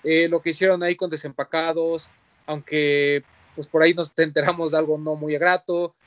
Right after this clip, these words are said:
O sea, como que de ese tipo de cosas que ha sucedido en cuanto a las dinámicas, a mí me han parecido correctas y sí he visto mucho más gente que normalmente era, eh, vamos a decirlo,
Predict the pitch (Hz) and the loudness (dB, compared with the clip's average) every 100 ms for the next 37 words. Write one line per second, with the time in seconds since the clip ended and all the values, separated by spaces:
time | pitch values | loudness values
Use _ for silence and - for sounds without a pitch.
0 | _ 156 175 170 175 170 196 233 254 - | _ -6 -4 -2 -6 -6 -2 -2 -2 -10
1 | 247 247 190 196 208 - 185 - 165 165 | -2 -2 -2 -8 -8 -10 -10 -8 -8 -6
2 | 175 180 - 147 151 135 - 139 135 135 | -6 -6 -10 -10 -8 -8 -6 -6 -4 -6
3 | 135 131 131 127 - _ _ _ _ 151 | -6 -6 -10 -12 -16 _ _ _ _ -6
4 | 156 180 196 233 269 - _ _ _ _ | -2 0 2 2 2 0 _ _ _ _
5 | 190 247 302 302 247 240 247 185 165 170 | 0 4 4 2 -2 -2 -2 -2 -4 -6
6 | 262 285 - _ 180 147 220 220 214 240 | -4 -6 -8 _ -16 -2 0 0 -2 -8
7 | 202 175 180 170 180 190 - 190 190 - | -8 -12 -12 -6 -4 -4 -6 -8 -8 -2
8 | 214 208 202 - _ _ _ _ 180 170 | 2 2 0 -4 _ _ _ _ -4 0
9 | 170 170 202 208 208 202 214 214 208 196 | -2 0 -4 -2 -6 -2 0 2 2 2
10 | 165 139 _ _ _ _ - 151 147 151 | -4 -10 _ _ _ _ -14 -8 -6 -4
11 | 147 143 _ _ _ _ _ _ _ _ | -6 -10 _ _ _ _ _ _ _ _
12 | _ - 180 190 190 165 180 175 180 165 | _ -2 -2 -2 -4 -4 -4 -2 -2 -2